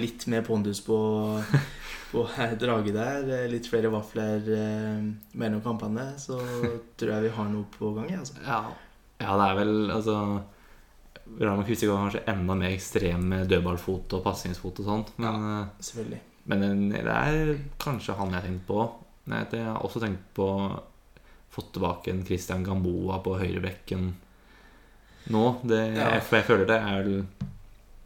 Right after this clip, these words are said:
Speaker 2: med all respekt for Håvard Aasheim, så tror jeg det er vel høyrebekken som er det svakeste leddet i den
Speaker 1: Absolutt.
Speaker 2: elveren nå.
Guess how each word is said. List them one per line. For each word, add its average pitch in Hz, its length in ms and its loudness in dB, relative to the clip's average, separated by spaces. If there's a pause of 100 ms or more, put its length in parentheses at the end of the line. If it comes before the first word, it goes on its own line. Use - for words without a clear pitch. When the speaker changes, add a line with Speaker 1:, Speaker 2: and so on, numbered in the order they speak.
Speaker 2:
med 120 160 -4
all 104 100 4
respekt 110 300 2
for 104 100 0
Håvard 101 240 4
Aasheim, 101 260 -2
så 104 140 -2
tror 98 140 2
jeg - 180 -2
det 107 80 2
er 107 140 2
vel 107 100 0
høyrebekken 95 580 -2
som 98 140 0
er 98 240 0 (560)
det 110 80 0
svakeste 104 500 2
leddet 98 460 -2
i 95 320 -2 (400)
den 98 100 -2
Speaker 1:
Absolutt. 98 200 0
Speaker 2:
elveren 98 280 2
nå. 113 120 4